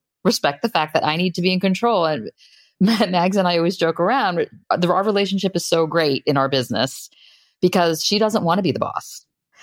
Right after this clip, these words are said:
And I don't think I could work with someone who wouldn't let me be the boss. So, it, you know, we work really beautifully together.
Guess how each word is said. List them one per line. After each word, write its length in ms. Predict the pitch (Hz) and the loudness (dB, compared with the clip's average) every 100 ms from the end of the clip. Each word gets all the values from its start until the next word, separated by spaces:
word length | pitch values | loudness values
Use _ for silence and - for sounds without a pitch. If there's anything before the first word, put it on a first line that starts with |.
| - - | -20 -4
And 120 | 185 | -2
I 120 | 180 220 | 0 0
don't 120 | 233 | 0
think 160 | 214 | 0
I 100 | 180 | 0
could 140 | 180 180 | 0 0
work 160 | 170 | 2
with 100 | 170 | 0
someone 300 | - 151 151 | -2 0 2
who 80 | 156 | 2
wouldn't 180 | 160 160 | 0 0
let 140 | 202 | 0
me 160 | 208 269 | 0 0
be 100 | 175 | 0
the 100 | 110 | -4
boss. 280 | 98 104 - | -2 -4 -4
So, 280 | - 165 165 | 0 0 0
it, 160 | 139 - | -2 -2
you 120 | 123 214 | 0 2
know, 140 | 190 185 | 0 0
we 180 | 185 208 | 0 0
work 280 | 170 220 190 | 0 -2 -2
really 360 | 165 233 175 175 | 0 0 2 0
beautifully 440 | 180 226 247 139 | 0 0 0 -2
together. 560 | 127 147 127 123 131 | 0 0 0 -2 -4